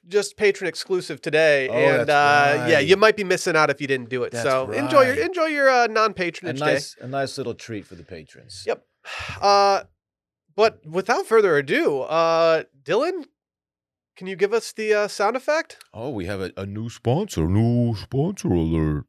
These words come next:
Speaker 1: We all like riding a bike, but you know, in Austin, Texas, it gets a little sweaty here, and then you, you start to get a little swampy downstairs, and you're like, "Man, I wish this thing could just pedal itself."
Speaker 2: Yeah, if only there was a bike that required very minimal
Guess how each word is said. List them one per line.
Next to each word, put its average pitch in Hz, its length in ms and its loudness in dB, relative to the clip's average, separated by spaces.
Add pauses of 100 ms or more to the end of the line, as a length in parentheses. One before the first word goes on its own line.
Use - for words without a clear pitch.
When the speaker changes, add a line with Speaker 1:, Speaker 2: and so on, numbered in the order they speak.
(840)
Speaker 1:
We 165 80 0
all 214 140 6
like 196 180 4
riding 170 280 0
a 135 40 -4
bike, 151 340 0
but 160 100 -8
you 170 80 -8
know, 208 160 0
in 165 80 0
Austin, 151 280 -4
Texas, 151 380 -8
it 160 100 -10
gets 262 200 -8
a 311 40 -10
little 349 220 0
sweaty 190 480 2
here, 131 280 -4
and 139 120 -6
then 180 140 -8
you, 180 100 -12
you 185 140 -14
start 311 240 -2
to 330 60 -6
get 320 100 -6
a 294 40 -6
little 247 140 2
swampy 185 540 -4
downstairs, 156 680 -2
and 147 80 -14
you're 139 140 -8
like, - 160 -4
"Man, 190 240 -6
I 170 60 -4
wish 226 180 -2
this 202 140 -8
thing 196 120 -2
could 151 120 -12
just - 160 -18
pedal 208 260 -4
itself." 220 420 -2
Speaker 2:
Yeah, 120 100 -6
if - 60 -14
only 143 160 -8
there 127 120 -6
was 110 100 -8
a 107 60 -10
bike 107 300 -10
that 95 100 -14
required 95 420 -12
very 107 160 -8
minimal 113 420 -6